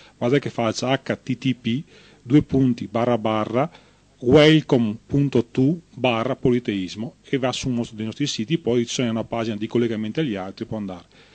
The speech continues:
C'è anche una lista di discussione, una mailing list che uno si può iscrivere tranquillamente, a cui può mandare dei messaggi. L'indirizzo, oh,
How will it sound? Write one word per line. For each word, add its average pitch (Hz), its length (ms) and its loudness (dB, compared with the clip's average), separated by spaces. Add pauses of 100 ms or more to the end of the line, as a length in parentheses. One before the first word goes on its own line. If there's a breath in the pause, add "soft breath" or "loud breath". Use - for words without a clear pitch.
(220 loud breath)
C'è 147 160 0
anche 165 180 2
una 139 80 4
lista 139 160 0
di 131 80 -4
discussione, 120 560 -4
una 117 120 -2
mailing 120 360 0
list 120 300 -6
che - 100 -12
uno 120 220 -2
si - 140 -8
può 117 120 -6
iscrivere 110 400 -6
tranquillamente, 107 720 -8
a - 20 -12
cui 104 140 -8
può 104 80 -12
mandare 98 260 -10
dei 95 80 -12
messaggi. 110 640 -6 (680 loud breath)
L'indirizzo, 160 680 4
oh, 117 560 -2